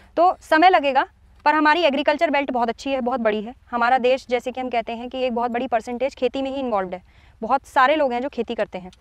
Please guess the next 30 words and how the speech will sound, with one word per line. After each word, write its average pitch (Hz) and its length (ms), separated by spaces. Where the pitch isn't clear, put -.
और 269 300
ज़मीनें 269 360
जब 330 160
रिजल्ट 262 300
नहीं 294 140
देंगी, 269 220
खेती 262 280
करनी 240 280
ही 277 140
है, 285 160
तो 269 140
लोग 262 200
ऑर्गेनिक 254 340
फार्मिंग 262 300
पे 285 120
शिफ्ट - 280
होंगे 220 260
भी 302 140
और 339 100
हो 294 160
रहे 247 220
हैं। 175 140
तो 392 80
आप 359 300
मार्केट 349 300
बना 370 200
पाएंगे, 285 320
क्यों 359 160
नहीं 277 140
बनाएंगे? 175 360